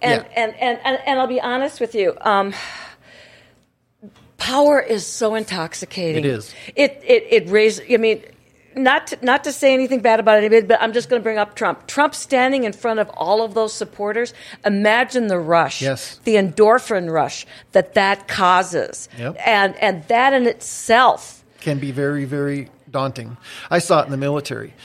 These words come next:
Speaker 1: Yep.
Speaker 2: You know, you've got some leadership in the military that are very humble, very good,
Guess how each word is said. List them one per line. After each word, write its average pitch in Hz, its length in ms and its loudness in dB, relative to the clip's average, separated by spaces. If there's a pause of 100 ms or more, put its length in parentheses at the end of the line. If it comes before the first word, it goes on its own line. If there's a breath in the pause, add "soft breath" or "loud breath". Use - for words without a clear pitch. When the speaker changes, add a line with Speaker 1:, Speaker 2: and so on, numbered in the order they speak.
Speaker 1:
Yep. 214 200 0
Speaker 2:
You 147 100 -4
know, 139 100 0
you've 139 260 -6
got 143 220 0
some 151 320 -2
leadership 147 520 -6
in 147 80 -6
the 143 80 -6
military 139 400 -6
that 117 160 -10
are 110 60 -14
very 131 400 -4
humble, 139 380 -4
very 131 240 -4
good, 131 280 -8